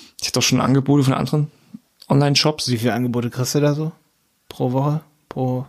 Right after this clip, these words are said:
Speaker 2: Monat?
Speaker 1: Kommt immer im Quartal, kommt mal was rein, sag ich mal. Ist ja auch
Speaker 2: Ja.
Speaker 1: begrenzt, so Online-Shops, die dann sowas
Speaker 2: Ja.
Speaker 1: machen, ne? Also
Speaker 2: Aber das sind dann auch schon meist gute, oder?
Speaker 1: Ja, Sportcheck zum Beispiel.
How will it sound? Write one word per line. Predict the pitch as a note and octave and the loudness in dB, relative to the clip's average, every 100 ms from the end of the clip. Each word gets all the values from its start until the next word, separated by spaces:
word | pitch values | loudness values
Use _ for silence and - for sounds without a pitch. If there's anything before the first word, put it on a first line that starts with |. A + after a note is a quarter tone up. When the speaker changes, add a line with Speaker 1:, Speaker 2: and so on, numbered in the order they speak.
| _ | _
Speaker 2:
Monat? | D3+ D3 C#3+ - _ - | -2 0 -2 -6 _ -6
Speaker 1:
Kommt | - | 0
immer | - G#2 | 2 4
im | F#2+ G#2 | 2 0
Quartal, | A2 - G2 G2+ A#2 - | 0 -2 0 -2 -2 -8
kommt | - B2 | 0 4
mal | A2 | 4
was | G2+ - | 4 0
rein, | - G2 A2+ | 0 -2 -4
sag | - G#2 | -2 -2
ich | G#2 - | 0 2
mal. | G#2 G2 - _ _ - | 2 0 -6 _ _ -4
Ist | - | 0
ja | |
auch | A#2 | 0
Speaker 2:
Ja. | |
Speaker 1:
begrenzt, | A2 - A#2+ B2+ | 0 0 2 2
so | - B2 | 0 0
Online-Shops, | A2+ G#2+ - A2+ - - | 2 2 2 0 -2 0
die | G#2 | 2
dann | G#2+ | 4
sowas | G#2+ A2 G#2+ | 4 4 2
Speaker 2:
Ja. | - | 0
Speaker 1:
machen, | A2+ A2 | 2 2
ne? | G#2 B2 - - | 2 2 0 -2
Also | G#2 | 2
Speaker 2:
Aber | A2 C3+ | 2 2
das | D3+ D#3 | 0 0
sind | E3+ | 2
dann | F3 E3 | 2 0
auch | |
schon | D#3+ E3 | 0 2
meist | D#3 D3 | 2 0
gute, | D#3 B2+ A#2 - - - | 0 0 0 -4 -18 -8
oder? | A2 | 0
Speaker 1:
Ja, | G#2+ - - | 2 2 -4
Sportcheck | - A2+ - G2 - | -2 -2 0 -2 -2
zum | A2+ | 0
Beispiel. | G#2 - A#2 | 2 0 -4